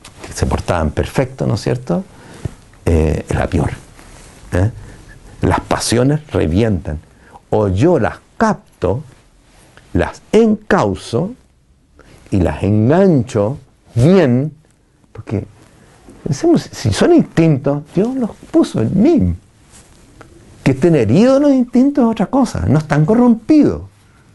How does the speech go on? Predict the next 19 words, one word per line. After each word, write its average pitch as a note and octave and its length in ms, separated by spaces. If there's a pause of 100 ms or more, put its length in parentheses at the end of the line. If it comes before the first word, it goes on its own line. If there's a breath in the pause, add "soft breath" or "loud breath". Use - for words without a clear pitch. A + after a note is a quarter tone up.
(960)
Nosotros D#3 400
nos C#3+ 100
hemos D#3+ 220
guiado D#3 300
por C3+ 100
una C3 220
pedagogía, C3 480
una B2+ 160
ascética C4 720 (340 soft breath)
que D3+ 180
ve A3+ 280
este F#3 240
mundo A#3+ 360
como D#3+ 200
el D3+ 60
mundo A3+ 260
de G#3+ 60
la E3 100
corrupción. C3 720